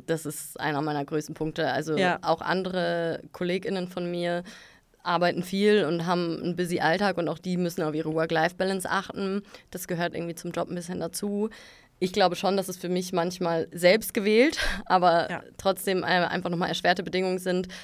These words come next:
Speaker 1: weil ich eigentlich zwischen zwei Städten tanze oder mit Kiel mitgezählt noch drei, weil auch hier habe ich noch ein, äh, soziales Umfeld und das macht's schon schwierig
Speaker 2: Mhm.
Speaker 1: und, und ich stehe eigentlich immer mit einem Fuß da, mit dem anderen da und die Zeit dazwischen sitze ich in Zügen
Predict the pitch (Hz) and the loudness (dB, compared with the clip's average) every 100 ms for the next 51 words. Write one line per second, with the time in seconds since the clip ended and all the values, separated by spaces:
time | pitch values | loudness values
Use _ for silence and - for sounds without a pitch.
0 | - 151 180 180 185 175 - 120 156 165 | -10 2 4 4 2 -4 -6 -4 -4 -6
1 | - - 180 175 175 165 151 - 170 175 | -8 -8 -8 -2 0 0 -2 -4 -2 -2
2 | 208 220 185 160 - - - 180 180 - | 0 0 0 0 -2 -6 -4 -4 -4 0
3 | 208 208 196 185 196 196 180 180 175 - | 2 2 0 -4 -6 -4 -4 -4 -8 -8
4 | - 170 202 175 175 - 196 202 185 196 | -2 0 0 0 -4 -4 -2 -2 -2 -4
5 | 196 185 - - - - 190 190 185 208 | -2 -4 -8 -18 -16 -2 0 0 0 2
6 | 196 - 208 208 190 - 180 180 196 185 | 2 0 -2 0 0 0 -4 -2 -2 -2
7 | 190 - - - _ _ - - 214 233 | -4 -12 -14 -20 _ _ -4 4 6 6
8 | - 214 240 262 277 302 190 175 202 196 | 2 2 4 4 2 0 -2 0 0 0
9 | 185 - 196 180 - 208 147 185 190 185 | 0 0 0 -2 0 2 4 2 0 2
10 | 117 185 - 190 190 196 196 180 180 180 | 2 0 -2 0 4 4 2 0 0 2
11 | 180 180 190 185 - - 180 185 185 185 | 4 4 4 -2 -6 -10 2 2 2 -2
12 | 196 208 190 190 185 185 220 226 190 202 | -6 -4 -4 -4 -6 -4 -4 -4 -2 -2
13 | 262 | -4